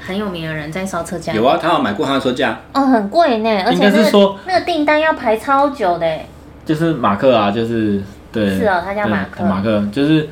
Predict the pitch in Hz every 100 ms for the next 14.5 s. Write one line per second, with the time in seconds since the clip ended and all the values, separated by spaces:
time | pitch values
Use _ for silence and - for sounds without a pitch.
0 | - - 190 160 143 139 120 117 123 107
1 | 104 120 117 117 107 104 - - - -
2 | - - - 107 107 107 107 113 117 120
3 | 156 131 117 104 123 117 104 104 - -
4 | - - - - - 156 143 117 104 104
5 | 135 113 107 104 110 107 113 104 101 101
6 | 95 101 101 82 - 110 113 113 101 98
7 | 95 85 107 127 123 117 113 104 92 -
8 | 92 92 110 120 131 151 165 165 151 147
9 | 147 131 104 95 95 92 92 113 107 104
10 | 98 107 131 127 - - - - 135 131
11 | 120 107 101 101 107 104 107 113 95 -
12 | 92 90 90 78 - - - - - -
13 | - - 160 160 147 147 156 143 131 120
14 | 139 131 117 110